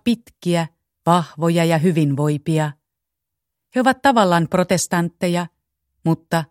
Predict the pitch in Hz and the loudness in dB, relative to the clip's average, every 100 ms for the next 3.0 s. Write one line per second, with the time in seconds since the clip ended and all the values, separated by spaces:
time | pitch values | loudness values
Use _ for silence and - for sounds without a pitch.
0 | _ - 147 156 151 143 143 170 185 - | _ -6 -2 0 0 0 2 2 0 -4
1 | 220 - _ _ _ - - 165 170 180 | -6 -6 _ _ _ -12 -4 0 0 0
2 | 170 165 - 170 208 180 - 170 165 | -2 -4 -4 -4 -4 -6 -4 -2 0